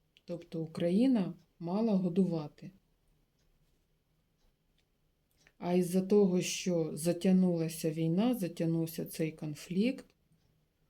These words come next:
е, то там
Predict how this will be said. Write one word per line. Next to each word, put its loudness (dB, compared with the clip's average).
е, -4
то 0
там 0